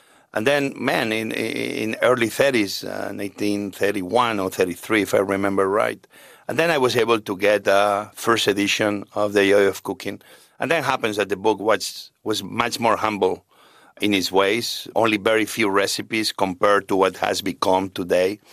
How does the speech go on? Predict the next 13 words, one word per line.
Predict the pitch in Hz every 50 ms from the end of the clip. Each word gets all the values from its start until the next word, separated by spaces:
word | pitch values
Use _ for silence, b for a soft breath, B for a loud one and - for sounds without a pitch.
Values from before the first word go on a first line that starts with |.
| B B B B B B
But | - 131 127
there's | 131 131 -
still | - - 180 180 165
the | 135
same | 120 - 139 131 127 120
idea | 110 101 110 123 123 117 101 101
of | 95 95
giving | 110 113 113 110 104 95
different | 110 104 - - 110 104 95 95 90 92 b b b b b b b
possibilities | - 104 - - 90 90 101 98 95 92 92 92 -
to | - - 92
different | 95 92 - 104 95 87
ingredients. | 87 85 85 92 101 98 98 92 87 90 -